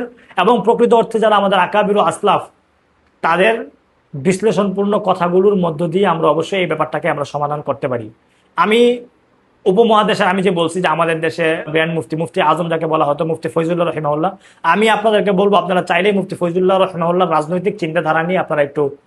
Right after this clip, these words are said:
মোতালা করতে পারেন, পড়ালেখা করতে পারেন। এই ক্ষেত্রে আমি আপনাদেরকে এই বইটা অবশ্যই সাজেস্ট করবো। মানে, মুফতি আজম ফয়জুল্লাহ রহিমাহুল্লাহর রাজনৈতিক চিন্তাধারা নিয়ে এই বইটি লিখেছেন, আহ, শাইখুনা মুফতি হারুন নিজাম হাফিজাহুল্লাহ। সুতরাং তালিবুল ইলমদের জন্য রাজনীতিতে অংশগ্রহণ করবেন কি করবেন না, অথবা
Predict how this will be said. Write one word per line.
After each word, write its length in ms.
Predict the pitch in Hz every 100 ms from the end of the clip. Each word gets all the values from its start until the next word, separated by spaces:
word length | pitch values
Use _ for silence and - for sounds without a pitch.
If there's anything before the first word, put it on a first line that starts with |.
| _ _ _ -
মোতালা 380 | 160 - 160 170 165
করতে 200 | 151 -
পারেন, 160 | 180 214 165
পড়ালেখা 320 | 151 139 139 131
করতে 160 | - 127
পারেন। 140 | 117 247
এই 40 | 254
ক্ষেত্রে 200 | 254 247
আমি 80 | 214
আপনাদেরকে 280 | 196 214 208 220
এই 40 |
বইটা 160 | 190 208 180
অবশ্যই 220 | 190 196
সাজেস্ট 240 | 175 170 -
করবো। 160 | 156 185 233 _ _ 175
মানে, 140 | 180 180
মুফতি 200 | 196 - 208 170
আজম 180 | 170 202
ফয়জুল্লাহ 320 | 190 185 190 185
রহিমাহুল্লাহর 480 | 170 190 208 208 170
রাজনৈতিক 340 | 156 185 185 190
চিন্তাধারা 360 | 170 180 156 165
নিয়ে 100 | 190 185
এই 60 |
বইটি 180 | 151 151 160
লিখেছেন, 260 | 151 208 240
আহ, 220 | - 147 -
শাইখুনা 340 | 165 143 156 160
মুফতি 180 | 156 156
হারুন 160 | 147 151
নিজাম 160 | 151 143
হাফিজাহুল্লাহ। 460 | 147 143 147 185 214 _ _ -
সুতরাং 300 | 190 208 190 190
তালিবুল 300 | 180 208 214 202
ইলমদের 260 | 196 190 185
জন্য 160 | 180 165 208 - _ - 151
রাজনীতিতে 380 | 165 185 190 180
অংশগ্রহণ 340 | 170 190 185 185
করবেন 220 | 175 170 190
কি 80 | 185 185
করবেন 240 | 170 175 185
না, 40 | 170
অথবা 200 | 160 185